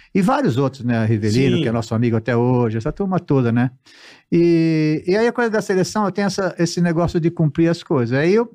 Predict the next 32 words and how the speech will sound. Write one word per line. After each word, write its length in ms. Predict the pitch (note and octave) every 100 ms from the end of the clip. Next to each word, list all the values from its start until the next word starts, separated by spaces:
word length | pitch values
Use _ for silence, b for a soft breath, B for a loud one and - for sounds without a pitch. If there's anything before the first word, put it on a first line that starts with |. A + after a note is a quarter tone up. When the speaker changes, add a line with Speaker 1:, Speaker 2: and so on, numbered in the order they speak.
| _ E3
Speaker 1:
no 140 | E3
terceiro 420 | F3 D#3 G3 F3+
mês 340 | D#3 D3+ C3+ -
que 100 | B2+
eu 140 | B2
acabou 320 | B2 B2 B2
meu 120 | B2
contrato 420 | B2 A#2 A#2+ A2+ -
com 60 |
o 40 | A2+
Fluminense, 600 | B2 A#2+ A2 G#2 - - b b b b b -
que 120 | B2
era 160 | A#2+
o 80 | A#2+
acordo, 500 | A2+ - D3+ F3 B2
eles 100 | C3 C3
falaram 240 | C3+ B2+
assim, 160 | A#2+ A#2+
"Não, 200 | C3 D3
você 120 | D#3
não 100 | C3+
vai 140 | C#3+
sair 200 | - C#3+
mais 180 | C#3+ C#3+
daqui, 400 | D3 - C3 D3
porque 200 | C3 A#2
a 20 |
gente 160 | A#2 A2
gostou 260 | A#2 B2+ B2
de 80 |
você. 460 | A#2+ A#2+ - C#3 D#3 b b b b b -
E 340 | C3 A2 G#2+